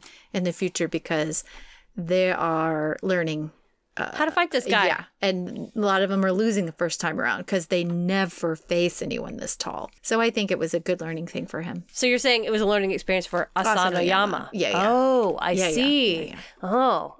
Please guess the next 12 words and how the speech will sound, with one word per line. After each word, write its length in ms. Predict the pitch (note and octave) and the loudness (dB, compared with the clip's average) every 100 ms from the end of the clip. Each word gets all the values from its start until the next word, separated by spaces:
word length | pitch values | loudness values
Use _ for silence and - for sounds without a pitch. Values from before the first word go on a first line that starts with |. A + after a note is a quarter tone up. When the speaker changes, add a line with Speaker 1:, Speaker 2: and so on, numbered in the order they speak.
| - | -4
Speaker 2:
okay. 280 | B3+ F3+ - - | -2 -2 -4 0
Midori 640 | A#3+ B3+ D4+ D4+ G4 G4+ | 4 4 4 4 4 4
Fuji, 460 | F4+ E4+ E4+ D4+ D#4+ | 2 0 2 4 4
I 100 | E4+ | 4
just 160 | G4 E4 | 2 2
wanna 140 | C#4 | 2
give 160 | A#3 G3 | 2 0
major 400 | G3 F#3+ G3 F#3 | 0 2 0 0
props 320 | G3 E3 - | 0 0 -2
to 80 | F3+ | -4
Midori 340 | F3 F3 D3+ | 0 0 -2
Fuji. 380 | D#3+ D3 D3 | -4 -6 -8